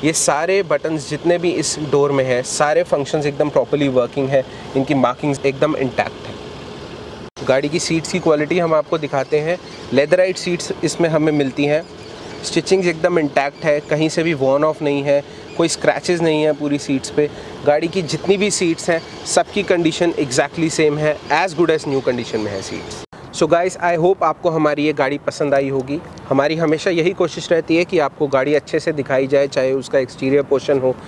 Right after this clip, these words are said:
चाहे उसका इंटीरियर हो। तो अगर हम इस जीएलएस की बात करें, तो मैं आपको इसके प्राइस के बारे में बता देता हूँ। As I told you, this is a two thousand seventeen manufactured, two thousand seventeen registered Mercedes G L S three fifty D। This is single owner car, has been driven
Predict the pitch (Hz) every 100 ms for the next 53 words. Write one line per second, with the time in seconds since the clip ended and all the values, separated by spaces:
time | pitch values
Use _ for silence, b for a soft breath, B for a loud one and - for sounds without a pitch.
0 | B B - 143 151 147 - 147 131 120
1 | 143 156 156 139 139 156 - B B B
2 | B 175 160 170 180 175 147 156 170 185
3 | 170 208 165 156 - 156 160 160 147 147
4 | - 156 147 - - 135 131 - 156 139
5 | 147 151 135 123 123 127 127 139 - B
6 | B B 135 165 170 - 190 196 190 202
7 | 147 147 151 156 147 147 139 147 156 -
8 | 151 160 165 160 139 135 143 151 160 170
9 | 165 147 147 143 165 156 143 147 156 165
10 | 135 127 135 139 175 147 131 - 143 143
11 | 131 127 131 131 135 135 - 127 131 -
12 | 131 120 98 - - B B B B B
13 | B - 143 156 - 175 165 175 175 175
14 | 165 156 165 - - - 139 143 151 175
15 | 156 165